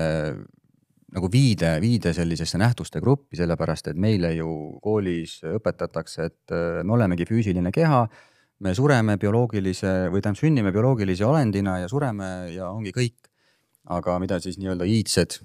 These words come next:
joogid on avastanud, et tegelikult, äh, meie olemus koosneb mitmest erinevast, äh, aspektist. Ja need aspektid saabki meie puhul jagada nagu laialt, äh, lihtsustatult natukene nagu nelja kategooriasse. Et ongi,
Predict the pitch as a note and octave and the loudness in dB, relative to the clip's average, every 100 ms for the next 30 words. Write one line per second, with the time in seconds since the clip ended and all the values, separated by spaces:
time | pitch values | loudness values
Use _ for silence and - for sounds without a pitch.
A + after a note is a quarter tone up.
0 | - G#2 G#2 F2+ F2+ C3+ D#3 F#2+ - F2+ | 0 4 4 2 0 2 2 0 -2 -2
1 | F2 E2+ - _ _ _ _ E2+ - G#2+ | 0 -4 -8 _ _ _ _ -6 0 2
2 | F#2+ E2+ E2+ - F2 E2 _ F2 E2+ E2+ | 4 2 -2 -4 -4 -4 _ 2 4 4
3 | E2+ E2 E2+ F#2 G2 F2+ A2+ G#2+ E2 D#2+ | 2 0 0 0 2 4 4 4 2 -2
4 | - G#2+ F#2+ E2+ F2 D#2+ F#2 A2 - E2 | -2 0 0 -2 -4 -2 -2 -2 -2 -4
5 | - A#2 A2+ D#2+ D2+ D2 D2+ - - D#2 | 0 2 2 2 0 -2 -6 -8 -6 -4
6 | D2+ D2+ C#2+ D2+ - - D3 - - _ | -4 -6 -6 -6 -4 -2 -2 -6 -20 _
7 | _ _ _ _ - - D#2+ D#2+ D#2 D#2 | _ _ _ _ -6 0 2 2 0 -2
8 | - G#2 G#2+ D#3 - G2 - F2+ F2+ D#2+ | -2 -2 -2 -2 0 0 0 0 2 0
9 | D2+ D#2+ F#2+ D#2+ D#2 D#2 D#2 F2 G#2 F2+ | -2 -2 0 0 0 -2 -2 0 2 2
10 | D#2 - _ E2 E2 G#2+ - - D#2+ C#2+ | 0 -6 _ -6 -2 0 0 -2 -4 -4
11 | F2 - E2 D#2+ E2 F2 A2+ F2+ D#2+ D#2+ | -6 -6 -4 -4 -2 0 2 2 -2 -4
12 | F2 D#3 C#3+ F2 E2+ - E2 - _ _ | -2 2 2 2 0 -4 -6 -8 _ _
13 | _ _ F2 F#2+ G2 F2+ E2+ E2 | _ _ -6 -2 0 2 2 0